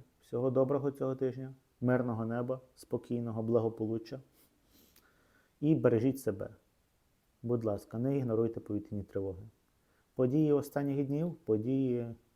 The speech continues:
коли ти читаєш всі ці новини про вбитих ракетами та дронами, це, звичайно, що великий кошмар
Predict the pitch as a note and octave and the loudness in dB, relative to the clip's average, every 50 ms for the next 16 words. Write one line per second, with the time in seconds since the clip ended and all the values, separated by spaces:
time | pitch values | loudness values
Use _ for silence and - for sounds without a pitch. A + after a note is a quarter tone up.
0 | _ _ _ _ - - A#2+ A#2+ A#2+ - A#2 G#2+ - A2+ - A#2+ A#2 A2+ A#2 - | _ _ _ _ -4 0 0 0 0 -2 -4 -6 -4 -2 0 0 0 0 -2 -4
1 | A#2+ A2 - C#3 A#2 A#2 A#2 C3+ D3 D3+ C#3+ A#2+ - A2+ G#2+ G#2+ G#2 G#2 G#2 G2 | -6 -4 -4 -4 -6 -4 -4 -4 -4 -6 -8 -6 -4 -2 0 0 0 0 -2 -4
2 | G2 - G2 - - - _ _ _ _ _ _ _ _ _ _ _ _ - A2+ | -4 -6 -10 -12 -14 -20 _ _ _ _ _ _ _ _ _ _ _ _ 0 2
3 | A#2 A#2 - - A#2 G#2+ - A2 G#2+ G#2 G#2 - G#2+ G#2 G#2+ G#2+ G#2 G#2 G2+ G2+ | 2 2 4 4 2 2 2 0 -2 -2 -2 -2 -2 0 0 -2 -2 -2 -4 -8
4 | G2+ G2 - C#3+ C#3+ B2+ B2 A#2 A2 - - A#2+ A#2+ A#2+ A2+ - - - A#2 A2 | -8 0 2 2 4 4 2 0 -2 -2 -6 -6 -6 -6 -8 -6 -4 -4 -2 0
5 | G#2+ A#2 A#2+ A#2 A2 - G#2+ G2+ - - G#2 - - A2+ A#2+ C3+ - - | 2 4 4 4 4 2 0 -2 0 -2 -2 -2 -2 -4 -4 -4 -6 -10